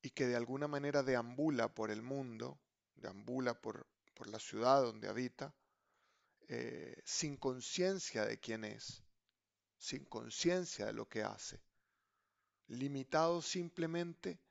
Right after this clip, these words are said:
a sobrevivir buscando alimento, que en general son otras personas vivas,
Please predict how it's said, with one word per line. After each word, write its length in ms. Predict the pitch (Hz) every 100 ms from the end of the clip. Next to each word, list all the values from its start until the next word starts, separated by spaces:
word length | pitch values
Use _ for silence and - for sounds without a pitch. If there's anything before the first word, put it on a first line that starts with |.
| _ _ -
a 120 | 131
sobrevivir 960 | - 135 127 127 123 123 139 170 - - _ _ _ _ -
buscando 480 | 131 - 156 151 160
alimento, 680 | 165 165 135 120 147 175 -
que 80 | -
en 80 | 107
general 480 | 113 110 113 135 - - _ _ _
son 240 | - 156 147
otras 300 | 131 127 127
personas 840 | - 139 - 131 123 123 - - _ _ _ _
vivas, 680 | 117 123 151 113 113 - -